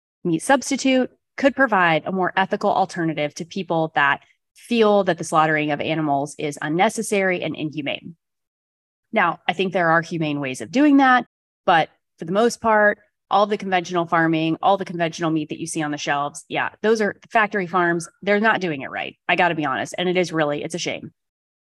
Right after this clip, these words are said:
Now, one of the other things that they say is a benefit is that they will have a controlled environment to produce this meat, right? So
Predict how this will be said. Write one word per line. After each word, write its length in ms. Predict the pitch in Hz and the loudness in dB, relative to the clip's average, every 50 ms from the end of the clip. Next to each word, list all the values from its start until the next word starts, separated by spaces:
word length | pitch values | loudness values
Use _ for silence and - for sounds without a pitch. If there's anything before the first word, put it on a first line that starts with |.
| _ _ - | _ _ 0
Now, 220 | 220 208 202 - - | 2 2 2 2 0
one 220 | - 208 233 277 | 0 2 4 4
of 60 | 339 339 | 4 6
the 100 | 339 277 | 6 6
other 180 | 247 240 240 | 6 4 2
things 420 | 208 - 202 170 165 165 170 165 - | 0 0 0 0 0 0 -2 0 0
that 260 | 165 151 151 - - | 2 2 2 2 0
they 120 | 175 170 | -4 -6
say 400 | 170 - - 165 156 151 147 151 | -4 -4 -2 0 0 0 0 -2
is 260 | - - 170 160 151 - | -4 -4 -4 -6 -4 -6
a 100 | - 175 | 0 2
benefit 460 | 233 311 359 339 - 170 151 147 - | 4 6 6 4 6 4 2 2 2
is 140 | - 175 165 | -2 -2 0
that 180 | 170 156 156 - | 0 0 2 0
they 160 | 170 165 160 | 0 -2 0
will 300 | 160 165 160 156 151 151 | 0 2 2 2 2 0
have 220 | 151 - 170 165 - | 0 0 0 0 0
a 100 | - 165 165 | -4 -8 -8
controlled 520 | - - 202 190 - - 240 262 302 302 | -6 -6 -6 -6 -2 0 2 2 4 6
environment 680 | 339 294 196 165 147 143 139 135 135 135 135 139 - - | 4 4 6 4 2 2 2 0 -2 -4 -4 -6 -6 -8
to 200 | - - 208 196 | -6 -4 -4 -4
produce 560 | 170 - - 240 208 185 - 254 262 254 - | -4 -2 -2 -2 -2 0 0 0 0 0 -2
this 260 | - - 113 - - | -2 -4 -4 -4 -4
meat, 220 | - 147 107 95 - | -6 -4 -4 -4 -2
right? 280 | - 156 156 160 - - | -2 0 0 0 -2 -2
So 260 | - 190 170 165 | -2 -2 -2 -2